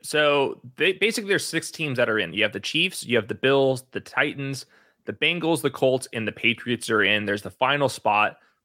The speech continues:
Right now, five thirty-eight and a lot of the other models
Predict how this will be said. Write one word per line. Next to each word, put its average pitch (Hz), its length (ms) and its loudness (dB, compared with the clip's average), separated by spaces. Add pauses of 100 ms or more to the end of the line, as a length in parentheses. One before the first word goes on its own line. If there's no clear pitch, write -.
Right 120 280 0
now, 127 460 2 (100)
five 123 240 0
thirty-eight 113 440 0
and 101 120 -8
a 76 100 -4
lot 113 240 0
of 104 60 -8
the 107 80 -2
other 107 160 0
models 110 440 2